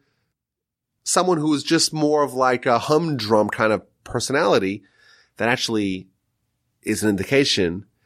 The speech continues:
that maybe they don't have so much potential to become a great scholar. The brothers were very wary of Joseph,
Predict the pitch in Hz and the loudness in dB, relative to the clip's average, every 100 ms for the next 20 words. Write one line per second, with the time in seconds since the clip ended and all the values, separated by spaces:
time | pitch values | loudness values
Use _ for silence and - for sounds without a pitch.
0 | _ _ - 98 95 104 110 107 101 104 | _ _ -6 -2 0 2 2 0 -2 -2
1 | 107 160 151 110 95 101 90 - 98 92 | 2 2 0 -2 -4 -4 -8 -6 -6 -4
2 | 82 - _ _ _ _ - 101 110 101 | -6 -8 _ _ _ _ -8 -4 2 4
3 | 98 90 - 82 69 - - _ _ _ | 4 2 0 0 0 -6 -12 _ _ _
4 | _ _ _ _ _ _ _ - 110 135 | _ _ _ _ _ _ _ -4 -2 0
5 | 196 175 117 127 107 87 104 123 143 110 | 0 0 0 0 0 -2 0 2 2 0
6 | 82 131 190 - 90 - - | -2 -2 -2 -2 -8 -12 -20